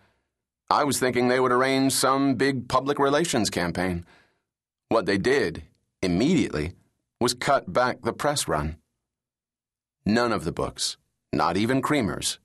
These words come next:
made the bestseller lists. More than thirty years have passed since this biographical rush in nineteen seventy-four.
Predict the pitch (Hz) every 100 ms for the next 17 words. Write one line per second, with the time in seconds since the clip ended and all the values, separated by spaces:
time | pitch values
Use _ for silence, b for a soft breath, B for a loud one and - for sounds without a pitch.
0 | _ - 90 87 90 110 92 95 - -
1 | 120 78 - 62 - - - - _ _
2 | _ _ _ _ _ _ _ _ _ _
3 | _ _ _ _ _ _ _ _ 104 139
4 | 190 196 180 - 170 165 156 139 135 131
5 | 139 - 127 90 67 - - - 101 98
6 | - 98 95 - 101 101 98 101 104 104
7 | 98 95 101 117 107 92 87 92 - 95
8 | 90 - 87 85 85 - 90 110